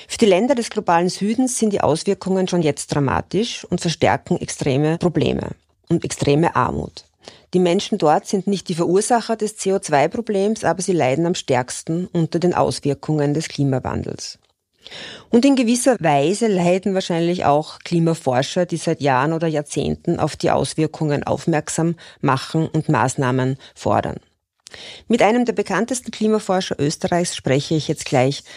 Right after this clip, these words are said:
darüber. Gevan Riahi ist Programmdirektor für Energie, Klima und Umwelt am Internationalen Institut für angewandte Systemanalyse, niasa. Er ist Energiewissenschaftler und lehrt auch an der T U Graz.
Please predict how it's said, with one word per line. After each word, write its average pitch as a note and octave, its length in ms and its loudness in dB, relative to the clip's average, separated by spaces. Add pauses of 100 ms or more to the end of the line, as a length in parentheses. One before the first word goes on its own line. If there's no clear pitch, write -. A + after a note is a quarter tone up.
(200)
darüber. C3 600 0 (760)
Gevan A#3 380 2 (100)
Riahi F3+ 540 2
ist - 200 -4
Programmdirektor G3+ 960 2
für - 140 -4
Energie, F#3 500 0
Klima F#3 400 2
und D3+ 160 2
Umwelt F#3 500 2
am D#3+ 140 0
Internationalen D#3+ 880 0
Institut D3+ 500 -2
für - 160 0
angewandte C3 600 0
Systemanalyse, A2 1080 0
niasa. - 560 -2 (640)
Er E3+ 140 4
ist D3+ 140 0
Energiewissenschaftler G#3 1120 0
und - 160 -2
lehrt C#3 360 2
auch - 140 -2
an D3 140 -2
der C#3+ 120 -2
T D3+ 180 -2
U D#3 100 -2
Graz. - 520 -6